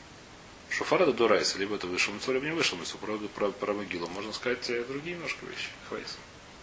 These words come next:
Значит, а я бы, то, и была в локе вон волоец. Лишмо, э, ашом, ашом, асавар хамор бальму.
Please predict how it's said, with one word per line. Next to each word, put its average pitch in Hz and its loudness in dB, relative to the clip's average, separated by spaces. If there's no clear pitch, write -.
Значит, 117 4
а 127 10
я 147 10
бы, 143 8
то, 131 4
и 139 -2
была 160 10
в 143 6
локе 143 6
вон 135 6
волоец. 110 4
Лишмо, 147 6
э, 110 -4
ашом, 120 8
ашом, 117 6
асавар 151 6
хамор 156 6
бальму. 127 6